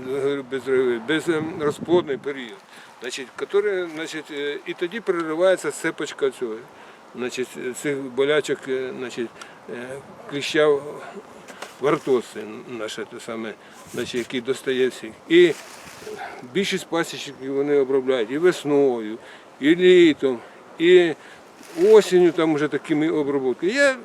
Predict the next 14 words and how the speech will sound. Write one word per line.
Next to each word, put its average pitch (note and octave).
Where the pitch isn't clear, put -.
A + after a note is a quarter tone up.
во-первых, G3+
щадяща F3
обробка. B2
Значить, D3
там F3+
полоски G#3+
поставив, A3
кас E3
вісімдесят C3+
один C3
теж B2
там A#2+
трошки D3
підкормив, A#3